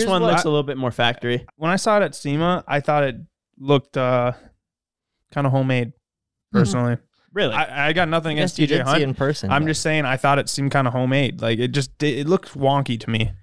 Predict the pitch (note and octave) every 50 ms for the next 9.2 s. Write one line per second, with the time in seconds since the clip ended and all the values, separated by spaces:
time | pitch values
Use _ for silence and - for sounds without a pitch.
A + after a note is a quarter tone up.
0 | _ _ - B2+ C#3 - - G3 F#3+ D#3 C3+ D3 D#3+ E3+ F3 E3 F#3 F3 E3+ D#3+
1 | D3 - - C3+ B2 - - D3+ C3+ B2 B2+ C3+ C3 C3 C3 B2 - D#3 C#3 C3+
2 | C3 A#2 A#2+ C3 C3+ - - E3+ D3 C3 A#2 G#2+ A2 B2 C#3+ D#3 D#3+ - E3 D3+
3 | D3 C#3 C3 A#2 G#2+ G2+ B2 C3+ D3 E3+ F3+ - C3+ C3+ A#2+ A2 A2+ A2+ A2 A#2+
4 | B2+ C3 G2 G#2 A2+ A2+ A#2 - - A2+ G#2+ G#2+ G2+ G2+ A2 G#2+ G#2+ G2+ - -
5 | A#2+ G#2+ - G2 G2 G#2 G#2 G#2 G#2 G2+ G2 F#2 - - G#2 G#2+ A2 A2+ B2 B2+
6 | C3 C3 A#2+ - G2+ - - G#2+ F#2+ - - C3 C3 C3 C3 C3 A#2+ A#2+ G#2+ G2+
7 | G2+ G#2+ A2+ A#2+ A2+ G#2 G2+ G#2 G#2 G#2+ A2+ B2+ A#2 A2+ A2 A2 A#2 G2 G2 G#2
8 | - - C3 C3+ B2 - A2 A2 A2+ A#2 B2 C3+ C#3 - - D#3 C#3+ C#3+ - -
9 | D3 D3+ D3+